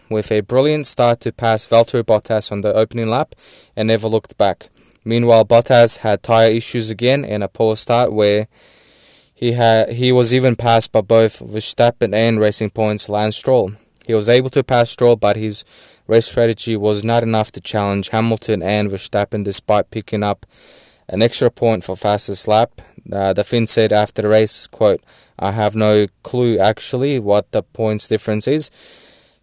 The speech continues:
but it's way too big," end quote. He also added, quote, "I can see the championship drifting away," uh, end quote, and quote, "But for now, I just want to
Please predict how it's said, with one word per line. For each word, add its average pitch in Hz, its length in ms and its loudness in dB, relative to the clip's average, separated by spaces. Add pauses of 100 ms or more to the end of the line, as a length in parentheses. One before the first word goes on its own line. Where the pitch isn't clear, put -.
(140)
but 101 240 6
it's 107 320 2
way 110 160 2
too 107 200 -4
big," 95 240 0 (140)
end 98 200 -6
quote. 92 300 -4 (760)
He 110 120 -4
also 110 260 0
added, 101 400 0 (140)
quote, 107 240 0 (160)
"I 98 100 -6
can 110 200 -4
see 127 200 2
the 113 160 0
championship 110 800 -2 (340)
drifting 107 400 -4
away," 120 440 4 (600)
uh, 101 280 -6
end 110 180 -2
quote, 123 220 0
and 107 340 -2
quote, 117 300 2 (680)
"But 104 320 2
for 123 100 -2
now, 127 420 4 (360)
I 113 140 4
just 117 320 0
want 117 200 2
to 107 380 -2